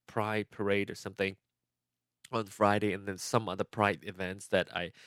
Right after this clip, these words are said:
I wasn't quite interested in going, and it's kinda far, and I kinda plan on just kind of doing stuff that's easy and it's around there. So we,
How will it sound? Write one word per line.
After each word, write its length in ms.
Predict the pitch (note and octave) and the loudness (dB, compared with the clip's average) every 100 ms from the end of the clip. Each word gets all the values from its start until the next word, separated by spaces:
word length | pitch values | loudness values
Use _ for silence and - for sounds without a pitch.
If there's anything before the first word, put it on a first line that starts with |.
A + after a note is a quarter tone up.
| - - | -20 -6
I 160 | - C#3+ | 0 0
wasn't 320 | A2+ - F2+ | 0 -6 -6
quite 160 | G#2 F2+ | -2 -2
interested 420 | F#2 G2 G2 F2 | -2 -6 -6 -8
in 80 | F#2 | -2
going, 380 | F#2+ F#2 F#2+ | 0 0 -4
and 120 | F#2 F2+ | -8 -12
it's 140 | - | -12
kinda 220 | - F2 | -10 -10
far, 360 | - A2+ G#2+ G#2 | 2 4 6 4
and 140 | F#2+ | 0
I 140 | F2 F2+ _ _ _ _ - | -6 -6 _ _ _ _ 0
kinda 180 | B2 G2+ | 4 4
plan 300 | - G2 F#2 | 2 -8 -6
on 120 | F#2 | -8
just 560 | F2+ G2 - - - - | -6 -6 -6 -10 -14 -16
kind 380 | - A2+ G2+ F#2+ | -8 -6 -6 -8
of 320 | F2+ F2 - | -12 -12 0
doing 540 | G#2+ G2+ G2+ F#2 F#2+ | 2 2 0 -2 -8
stuff 340 | - - G2+ - | -6 0 0 0
that's 240 | F#2+ - | -6 -4
easy 460 | D3 F3+ G#2 F2 F2 | -6 -4 -4 -6 -8
and 140 | E2+ | -12
it's 200 | F#2+ - - | -14 -14 -8
around 380 | F#2+ F#2+ F#2+ | -2 -2 0
there. 280 | B2 A#2+ D#2 _ _ _ _ _ _ _ _ | 2 0 -2 _ _ _ _ _ _ _ _
So 580 | - - E3 E3 D#3+ A#2 | 0 8 8 8 6 4
we, 480 | C3+ D#3+ F#3+ G#3+ G#3 | 0 0 0 -4 -6